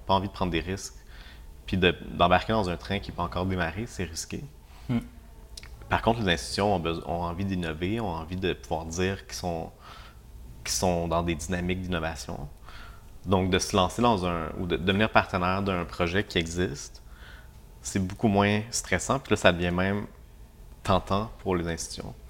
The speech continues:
Speaker 2: Mhm.
Speaker 1: Par contre, soutenir un projet qui n'existe pas encore, c'est beaucoup trop risqué pour une institution. Donc, c'est, même si le projet, en réalité, n'est pas encore démarré, de, de juste affirmer,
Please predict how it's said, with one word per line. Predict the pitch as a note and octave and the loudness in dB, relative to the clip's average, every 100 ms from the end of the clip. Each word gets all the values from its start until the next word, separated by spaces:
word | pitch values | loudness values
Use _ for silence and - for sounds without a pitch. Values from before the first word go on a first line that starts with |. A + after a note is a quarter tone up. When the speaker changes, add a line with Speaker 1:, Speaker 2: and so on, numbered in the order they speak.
| - - - | -16 -14 -4
Speaker 2:
Mhm. | A#2 A#2+ | -4 4
Speaker 1:
Par | G#2 F2+ | 6 6
contre, | A2 A2+ - - - - - - - - - - - | 6 4 2 -12 -14 -18 -18 -18 -20 -20 -18 -18 -6
soutenir | - G2+ F#2 A2 | 0 0 4 6
un | A2 | 6
projet | F#2+ F2 G2+ | 4 0 0
qui | F#2 | -2
n'existe | E2 - | -4 -4
pas | - | -2
encore, | F#2+ - E2+ F2+ G#2+ - - - | -2 0 0 0 -4 -12 -16 -12
c'est | - F2 | -6 -6
beaucoup | - | -6
trop | - G2 | 0 0
risqué | F2+ - G2 | 0 -6 -6
pour | F2+ F2 | -4 -4
une | |
institution. | E2 - - F#2 F2+ - - - - - - | -4 -6 -8 -8 -10 -12 -14 -14 -14 -18 -6
Donc, | F2 F2+ - | 4 4 4
c'est, | - F2+ E2+ D2+ - | 4 6 6 2 4
même | G2 B2 | 4 4
si | - G2 | 2 4
le | F2+ | 4
projet, | F#2 E2+ | 4 2
en | G#2 | 2
réalité, | F2 E2 E2 G#2+ | 2 0 2 2
n'est | G2 | 2
pas | E2+ | 0
encore | D#2+ F2+ | 0 0
démarré, | F2+ E2+ D2+ E2 A2 | 0 -4 -4 -6 0
de, | G2 | 0
de | D#2+ F2 F2 E2+ E2+ | 0 0 2 2 2
juste | G#2+ - - - | -2 -4 -8 -4
affirmer, | F#2 E2+ G2+ E2+ F2+ G2 | -2 0 0 0 -2 -2